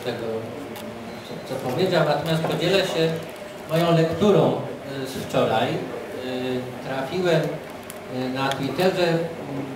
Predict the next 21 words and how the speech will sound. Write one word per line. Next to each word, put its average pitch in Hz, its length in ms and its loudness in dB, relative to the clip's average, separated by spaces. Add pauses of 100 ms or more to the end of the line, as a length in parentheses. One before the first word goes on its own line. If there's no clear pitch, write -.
(120)
polecony 151 840 2
przez 147 260 -2 (200)
niejakiego 143 460 -2 (180)
Igora 147 260 2
Jatkę 143 420 2
artykuł 139 560 -2 (760)
amerykański, 151 1000 2 (320)
jak 117 140 -4
sądzę. 117 540 -4
Niestety - 340 -2
nie 175 80 0
zapamiętałem 156 680 2
autora, - 560 0 (760)
y, 127 200 2 (260)
ale 190 300 2
autor, 226 420 2
y, 220 40 2 (2000)
spodobał 185 600 4
mi 185 80 2
się, 185 160 0
y, 170 240 2